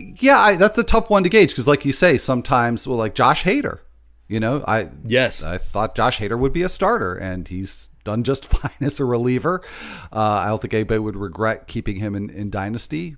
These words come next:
Speaker 1: but, um, yeah, it's hard to say. Uh, the White Sox do seem to have this pattern. I mean, I'm thinking Chris Sale. I know there have been others, um, you know, where they do follow through on, on stretching out these, these prospects. So I,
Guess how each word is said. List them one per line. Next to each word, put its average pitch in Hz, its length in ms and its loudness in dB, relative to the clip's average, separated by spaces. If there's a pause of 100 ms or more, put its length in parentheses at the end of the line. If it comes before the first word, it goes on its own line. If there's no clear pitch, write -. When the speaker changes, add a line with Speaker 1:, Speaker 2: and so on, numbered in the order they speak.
(160)
Speaker 1:
but, 101 320 -4
um, 98 460 -4 (960)
yeah, 170 220 4
it's - 120 -2
hard 165 240 4
to 180 60 -2
say. 156 400 0
Uh, 113 420 -4
the 120 120 -2
White 127 240 2
Sox 127 240 2
do 120 180 -2
seem 127 280 -4
to 135 80 -2
have 123 240 -2
this 123 140 -6
pattern. 123 360 -2
I 117 60 -6
mean, 107 120 -6
I'm 101 120 -8
thinking 110 240 -10
Chris 110 240 -10
Sale. 107 320 -6
I 104 80 -6
know 101 120 -8
there 104 140 -8
have 92 80 -14
been 98 160 -10
others, 95 500 -10
um, 95 460 -10 (300)
you 107 80 -10
know, 98 100 -8
where 104 180 -6
they 101 140 -4
do 101 380 -6
follow 104 340 -6
through 101 520 -4
on, 98 280 -6
on 98 180 -8
stretching 98 420 -6
out 98 320 -6
these, 90 340 -6
these 101 180 -8
prospects. 101 560 0
So 107 160 0
I, 113 240 4